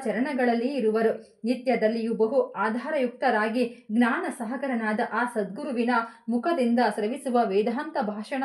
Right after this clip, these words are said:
ಎಂಬ ಅಮೃತಧಾರೆಯನ್ನ ಶ್ರವಣ ದ್ವಾರದಿಂದ ಸೇವಿಸುತ್ತಿರುವರು. ಶ್ರವಣವಾದ ಬಳಿಕ ಪ-, ಪರಸ್ಪ-, ಪರಸ್ಪರರೊಳಗೆ ಅದೇ ಚರ್ಚೆಯನ್ನ ಮಾಡುವರು. ಅನಂತರ ಏಕಾಂತದಲ್ಲಿ ಆಸೀನರಾಗಿ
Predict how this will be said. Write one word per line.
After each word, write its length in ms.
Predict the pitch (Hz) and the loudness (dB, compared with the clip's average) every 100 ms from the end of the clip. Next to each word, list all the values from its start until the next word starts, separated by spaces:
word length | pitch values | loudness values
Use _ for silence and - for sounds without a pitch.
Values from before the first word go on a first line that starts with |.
| 254 | -2
ಎಂಬ 220 | 214 220 240 214 - - | 0 2 2 2 -4 -10
ಅಮೃತಧಾರೆಯನ್ನ 920 | 208 262 320 302 214 196 233 262 220 226 220 - - | -4 0 0 0 0 0 0 0 0 0 -4 -10 -6
ಶ್ರವಣ 320 | 247 233 294 302 | 2 2 2 -2
ದ್ವಾರದಿಂದ 560 | 196 208 247 247 220 208 220 208 - - | -2 -2 -2 -2 0 2 0 0 -10 0
ಸೇವಿಸುತ್ತಿರುವರು. 920 | 220 202 247 294 294 269 233 214 - _ - | 4 4 2 -4 -6 0 0 0 -4 _ -10
ಶ್ರವಣವಾದ 640 | 240 233 220 220 214 214 226 | 0 2 2 2 2 2 2
ಬಳಿಕ 300 | 208 214 226 247 233 - - - | 4 2 2 2 2 -2 -8 0
ಪ-, 260 | 226 214 | 0 0
ಪರಸ್ಪ-, 680 | - 233 285 - 285 - - | 0 0 0 -2 -2 -2 -6
ಪರಸ್ಪರರೊಳಗೆ 960 | 220 226 247 - 285 269 247 233 240 240 | -4 -4 -4 -2 0 2 4 2 2 2
ಅದೇ 280 | 202 262 | 2 0
ಚರ್ಚೆಯನ್ನ 480 | 320 247 - 277 294 359 | -2 -4 -4 -4 -2 0
ಮಾಡುವರು. 760 | 262 214 214 208 190 - _ | 0 2 2 2 0 -6 _
ಅನಂತರ 400 | 196 220 233 226 | -2 0 0 2
ಏಕಾಂತದಲ್ಲಿ 760 | 220 202 214 214 247 240 214 220 | 2 4 2 0 -2 0 0 0
ಆಸೀನರಾಗಿ 1120 | 190 196 208 285 269 214 185 220 233 220 - | 0 -4 -2 -4 -2 -2 -2 0 0 0 -4